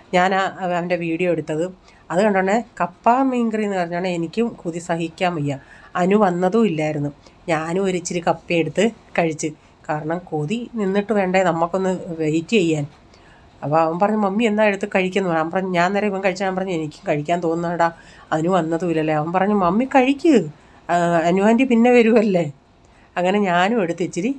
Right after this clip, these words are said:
കഴിച്ചു. അതിന് ശേഷമാണ് പിന്നെ തോരനൊക്കെ വെച്ചത്. കാരണം റീച്ചാൻ ഈ മീൻകറി അതൊന്നും കൂട്ടത്തില്ലല്ലോ. റീച്ചാനൊക്കെ തോരനും, ആ,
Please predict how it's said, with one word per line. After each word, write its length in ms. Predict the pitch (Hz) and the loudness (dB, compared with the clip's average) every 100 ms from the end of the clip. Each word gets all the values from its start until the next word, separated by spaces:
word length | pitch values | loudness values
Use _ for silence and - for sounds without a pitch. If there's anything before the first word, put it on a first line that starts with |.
| - | -2
കഴിച്ചു. 400 | 196 170 151 175 226 269 _ - - - | 0 0 -2 -6 -6 -8 _ -20 -20 -2
അതിന് 300 | 165 165 240 | -2 2 0
ശേഷമാണ് 600 | 254 180 175 202 277 247 | 0 0 2 2 2 2
പിന്നെ 360 | 202 175 190 226 - | 2 0 0 -2 0
തോരനൊക്കെ 580 | 175 190 226 196 156 160 | 4 4 4 0 -4 -8
വെച്ചത്. 340 | 156 160 151 147 _ - - _ | -6 -4 -6 -8 _ -20 -20 _
കാരണം 340 | 175 160 180 196 | 0 0 -2 -2
റീച്ചാൻ 480 | 180 180 208 214 214 | -2 -2 0 0 2
ഈ 100 | 214 | 2
മീൻകറി 400 | 208 202 202 202 | 0 0 -2 -2
അതൊന്നും 260 | 196 202 | -2 -2
കൂട്ടത്തില്ലല്ലോ. 540 | 185 190 185 175 160 160 | 0 0 0 0 0 -2
റീച്ചാനൊക്കെ 480 | 156 180 180 190 196 | -2 -2 0 0 0
തോരനും, 380 | 185 175 185 190 - - - - | 2 2 0 -6 -10 -20 -20 -10
ആ, 80 | - | -2